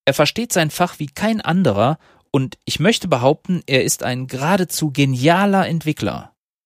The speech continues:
Bogner sah Jansen direkt in die Augen. Er holte tief Luft und fuhr fort.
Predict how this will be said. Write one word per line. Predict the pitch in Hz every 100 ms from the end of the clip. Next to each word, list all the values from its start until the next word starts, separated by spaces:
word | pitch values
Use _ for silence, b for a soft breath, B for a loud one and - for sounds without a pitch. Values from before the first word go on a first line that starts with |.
| _
Bogner | 117 110 117 143 156
sah | 143
Jansen | 135 95 101 101 120
direkt | 127 101 98 -
in | 135
die | 139
Augen. | - 101 95 107 104 _ _ _ _ _
Er | 110
holte | 101 135 135 120
tief | - 180 -
Luft | 107 - -
und | 131 135
fuhr | - 156
fort. | 156 - - - -